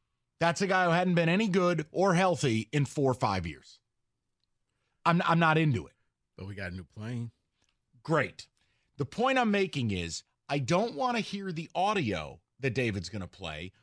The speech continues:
Speaker 1: when you know what you don't have? A third baseman. You know what you don't have? A balanced lineup.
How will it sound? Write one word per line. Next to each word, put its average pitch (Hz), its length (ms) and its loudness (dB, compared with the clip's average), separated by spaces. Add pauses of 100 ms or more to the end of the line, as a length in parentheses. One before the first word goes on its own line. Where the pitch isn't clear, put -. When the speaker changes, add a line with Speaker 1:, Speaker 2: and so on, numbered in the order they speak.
(120)
Speaker 1:
when 151 180 2
you 156 60 2
know 180 100 2
what 214 140 -2
you 208 80 -2
don't 185 320 2
have? 240 400 -4 (120)
A 160 60 -2
third 113 280 -2
baseman. 90 480 -10 (680)
You 151 100 0
know 185 60 4
what 226 180 0
you 208 60 -2
don't 170 340 0
have? 226 480 -2 (280)
A 156 40 0
balanced 120 560 0
lineup. 85 440 -10